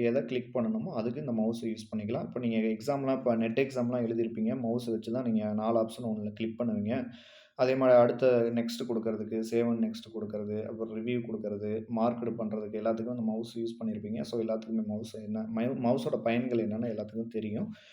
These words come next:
அதுல மவுஸ் வந்து இரண்டு பட்டன் இருக்கும். இரண்டு பட்டன், மூன்று பட்டனுடைய மவுஸ்களும் உள்ளன.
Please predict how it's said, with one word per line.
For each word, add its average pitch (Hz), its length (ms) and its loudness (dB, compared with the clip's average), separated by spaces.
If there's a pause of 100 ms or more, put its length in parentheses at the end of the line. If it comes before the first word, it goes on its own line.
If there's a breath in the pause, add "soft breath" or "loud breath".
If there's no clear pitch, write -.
(180 loud breath)
அதுல 139 260 4
மவுஸ் 135 280 0
வந்து 143 200 -2 (100)
இரண்டு 131 300 2
பட்டன் 123 340 0
இருக்கும். 107 340 -4
இரண்டு 127 320 0
பட்டன், 127 460 0
மூன்று 127 340 -4
பட்டனுடைய 117 560 0
மவுஸ்களும் 113 480 -2
உள்ளன. 104 280 -2